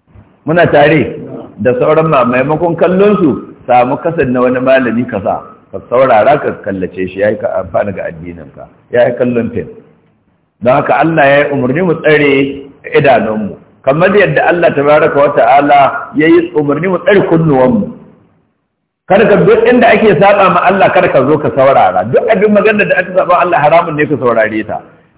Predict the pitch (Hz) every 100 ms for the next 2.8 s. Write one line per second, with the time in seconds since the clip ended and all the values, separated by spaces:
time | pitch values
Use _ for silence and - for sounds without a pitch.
0 | _ 240 262 277 - - 262 226 196 190
1 | 220 208 226 - 196 208 180 185 170 156
2 | 156 151 127 123 139 139 - 214